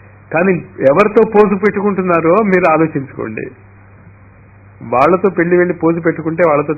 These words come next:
చాలా కష్టాలు వస్తాయి తర్వాత. అంతే, పోజు పెట్టకండి. మీకు అర్థం అయిపోతే, నేను చెప్పిన భావం అర్థం అవుతే, ఇనిషియేట్ చాలా మంది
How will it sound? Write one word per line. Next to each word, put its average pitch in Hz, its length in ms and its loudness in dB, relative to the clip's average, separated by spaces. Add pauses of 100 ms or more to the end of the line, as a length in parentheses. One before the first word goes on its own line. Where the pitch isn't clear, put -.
చాలా 135 120 0
కష్టాలు 120 400 -6
వస్తాయి 110 280 -10
తర్వాత. 110 360 -6
అంతే, 113 200 -8
పోజు 190 360 -2
పెట్టకండి. 117 420 -4
మీకు 113 200 -8
అర్థం 120 260 -6
అయిపోతే, 113 520 -8 (680)
నేను 123 120 -6
చెప్పిన 131 380 -4
భావం 139 440 -4
అర్థం 113 260 -8
అవుతే, 110 380 -12 (960)
ఇనిషియేట్ 151 500 -6 (240)
చాలా 127 220 0
మంది 147 480 -2